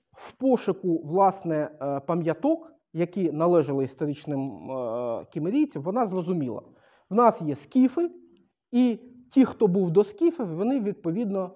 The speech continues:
кімерійці. Але проблема в тім, що в нас, е, пам'ятки, оці степові,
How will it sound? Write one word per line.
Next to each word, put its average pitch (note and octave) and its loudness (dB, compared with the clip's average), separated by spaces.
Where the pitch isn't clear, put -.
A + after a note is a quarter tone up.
кімерійці. E3+ 0
Але A3+ 4
проблема B3+ 4
в A#3+ -6
тім, C#4 -2
що - -4
в G3 -4
нас, A#3+ -4
е, F#3 4
пам'ятки, G#3 2
оці F#3 -6
степові, E3+ -2